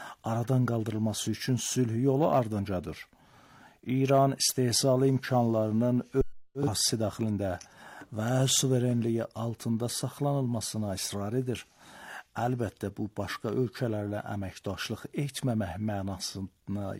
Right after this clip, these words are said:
gəlmir. Bütün reaktoruna sahib olan region ölkələri ilə təhlükəsizlik və yanacaq sahələrində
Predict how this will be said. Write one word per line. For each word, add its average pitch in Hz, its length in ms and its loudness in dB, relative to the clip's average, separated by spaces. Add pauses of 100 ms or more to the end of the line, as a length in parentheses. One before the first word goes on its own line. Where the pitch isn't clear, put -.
(120)
gəlmir. 117 460 -2 (760)
Bütün - 200 -2 (400)
reaktoruna 123 720 2
sahib 117 400 0
olan 117 320 4
region 113 400 2
ölkələri 107 640 -2
ilə 113 140 0 (500)
təhlükəsizlik 113 1160 -2
və 113 100 2 (160)
yanacaq 110 560 -2
sahələrində 101 800 -2